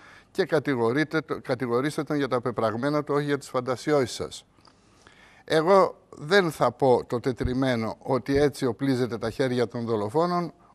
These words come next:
ούτε ότι το αίμα θα απεφεύγεται αν δεν εξτομίζονται αθλιότητες, γιατί δεν το γνωρίζω. Θα πω όμως με σιγουριά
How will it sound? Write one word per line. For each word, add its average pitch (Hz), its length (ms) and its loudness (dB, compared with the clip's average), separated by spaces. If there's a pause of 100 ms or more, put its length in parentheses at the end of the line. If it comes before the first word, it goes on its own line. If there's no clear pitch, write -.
ούτε 180 240 4
ότι 135 220 2
το 123 140 0
αίμα 131 420 4
θα 120 100 -4
απεφεύγεται 127 640 0
αν 127 100 0
δεν 123 140 -2
εξτομίζονται 120 580 -4
αθλιότητες, 120 720 -2 (160)
γιατί 120 260 -2
δεν 143 140 -2
το 139 80 0
γνωρίζω. 139 580 0
Θα 113 140 -2
πω 123 120 -12
όμως 110 220 -6
με 104 120 -10
σιγουριά 170 520 -2